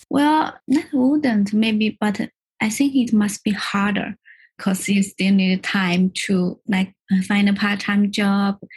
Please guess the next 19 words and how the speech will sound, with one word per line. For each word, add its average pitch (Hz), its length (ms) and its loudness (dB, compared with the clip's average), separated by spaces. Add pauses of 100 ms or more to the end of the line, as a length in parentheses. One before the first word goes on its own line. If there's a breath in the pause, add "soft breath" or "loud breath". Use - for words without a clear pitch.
(160 loud breath)
to 214 100 -4
supply 180 580 -2
this 185 280 -4
dream. 202 420 -2 (560 loud breath)
So 208 180 0
maybe 190 540 2 (120)
lots 196 240 0
of 196 80 -6
some 190 280 0
time 185 760 0 (220)
or 208 160 -2
I 208 140 -2
need 196 300 0 (220)
a 196 60 -2
longer 196 600 2
time 190 640 -2 (100)
to - 160 -6
achieve 190 140 -4 (320)
it. - 100 -14